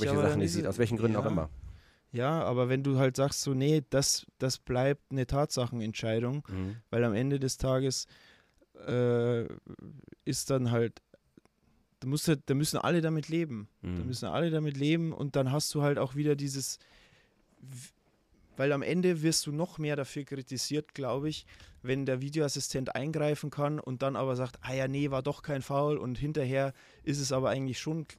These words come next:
Speaker 2: klar eher ein Foul. Und wenn du halt einfach sagst, so, „Nee, das haben wir nicht gesehen“ oder
Speaker 1: Ja.
Speaker 2: „Das war jetzt kein klares Foul für uns“, dann ist, dann ist es halt so. Dann hast du vielleicht nicht so dolle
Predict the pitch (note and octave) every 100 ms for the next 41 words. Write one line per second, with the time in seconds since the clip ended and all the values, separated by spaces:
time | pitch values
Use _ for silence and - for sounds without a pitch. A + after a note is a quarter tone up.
0 | _ - _ _ - A#2+ A#2+ A#2 A#2 G#2+
1 | - A2+ G#2+ G#2+ A2+ B2+ C3 B2+ - B2+
2 | B2+ - B2 - A#2+ A#2+ C#3+ D3 A#2 A#2+
3 | B2 A#2+ - A2 B2 D3+ F3+ B2+ B2 A2+
4 | F#2 F#2 A#2 _ _ _ A#2+ - B2 C#3+
5 | C3 - C3 B2+ B2 B2 - C3+ E3 C3
6 | G#2 D3 - - - - - _ - -
7 | - _ - _ B2 B2 C3 - - -
8 | - A#2+ D#3 F3 D3 - A#2 A2 A2+ A2+
9 | A2 A2 C3 - C3 B2 B2 B2 - _
10 | _ _ _ - C3 C3 - C#3 C3 B2+
11 | C3 B2+ A#2